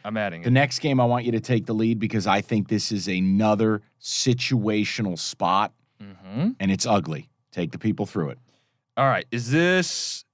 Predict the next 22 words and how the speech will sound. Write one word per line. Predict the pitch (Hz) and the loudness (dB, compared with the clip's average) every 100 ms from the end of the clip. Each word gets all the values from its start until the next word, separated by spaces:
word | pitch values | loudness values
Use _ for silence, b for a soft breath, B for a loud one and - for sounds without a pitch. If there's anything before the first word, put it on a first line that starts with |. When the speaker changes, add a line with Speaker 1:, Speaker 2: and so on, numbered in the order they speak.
| - | -6
Speaker 1:
this | 139 | -4
is | 123 | -4
the | 123 | -4
Cuse | - 170 - | 0 0 2
game? | 185 208 233 | 0 0 -4
Speaker 2:
This | 85 80 85 | -12 -14 -12
is | 82 | -10
the | 101 | -8
Cuse | - 104 - | -2 -2 -2
game. | 87 73 - | -8 -8 -2
Speaker 1:
Number | 143 143 | -2 -2
sixteen, | 135 170 160 180 165 | -4 -4 -4 -4 -4
Syracuse, | 143 160 151 139 151 143 | 0 2 2 2 0 0
minus | 131 139 151 139 | 0 0 0 -4
two | - 139 | -2 0
and | 131 | 0
a | |
half, | 123 127 123 127 | 0 0 -2 -2
welcoming | 131 151 165 175 160 147 | 0 0 0 -2 -2 -2
in | 131 127 120 120 | 0 0 -2 -4
Notre | 127 131 143 131 - 131 | -2 0 0 -2 -4 -2
Dame | 123 127 117 101 98 | 0 0 -2 -6 -16